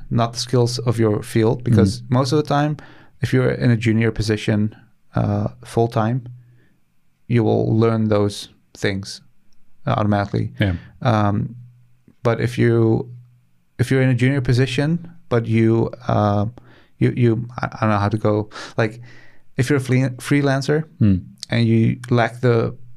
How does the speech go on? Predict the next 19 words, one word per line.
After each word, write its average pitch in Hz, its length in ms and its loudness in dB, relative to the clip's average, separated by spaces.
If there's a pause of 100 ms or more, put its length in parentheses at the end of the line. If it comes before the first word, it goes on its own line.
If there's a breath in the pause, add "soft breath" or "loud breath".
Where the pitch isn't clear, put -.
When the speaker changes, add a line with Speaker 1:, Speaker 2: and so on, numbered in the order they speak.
Speaker 1:
professional 135 440 0
skills, 147 560 -2
Speaker 2:
Yeah. 98 140 2 (320)
Speaker 1:
you 123 120 4
might 113 180 0
struggle, 107 680 -2
even 120 240 2
though 107 120 2
you 107 200 2
know 104 320 0 (220)
the, - 200 -4
like, 104 180 0
the 110 140 0
Speaker 2:
Yeah. 131 100 0
Speaker 1:
in-depth 107 520 0 (300)
skills 113 380 0
of 123 200 -2
your 104 160 0
field. 104 400 -2